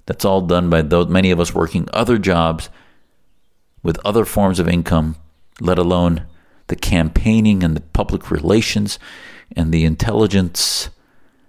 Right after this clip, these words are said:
platforms of media campaigns, et cetera, that are necessary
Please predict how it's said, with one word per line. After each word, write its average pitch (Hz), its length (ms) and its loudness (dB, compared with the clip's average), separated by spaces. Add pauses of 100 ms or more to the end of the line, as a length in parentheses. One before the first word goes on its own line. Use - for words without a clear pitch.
(220)
platforms 92 1000 0
of 78 600 -2 (320)
media 92 440 4
campaigns, 82 640 0
et - 100 -6
cetera, 87 380 2
that 80 160 2
are 80 100 0
necessary 85 840 0